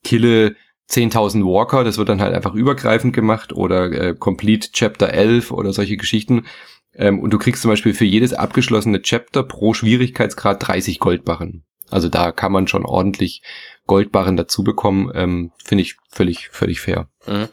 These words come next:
Speaker 2: Ja, ich merk schon bei dem Spiel, dass es halt sehr viel so Belohnungsmechaniken triggert, ne? Also so,
Speaker 1: Ja.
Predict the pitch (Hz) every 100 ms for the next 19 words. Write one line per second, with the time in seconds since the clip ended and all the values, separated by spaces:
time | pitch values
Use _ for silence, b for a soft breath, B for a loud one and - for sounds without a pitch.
0 | B B B - 123 156 147 156 - 185
1 | 165 156 151 - 156 160 147 143 - 143
2 | 135 120 139 - 135 139 131 127 123 123
3 | _ _ - 127 120 120 147 156 127 120
4 | 113 - - - 117 117 117 117 110 113
5 | 113 107 107 104 110 101 101 107 98 92
6 | - 107 143 - 104 104 110 107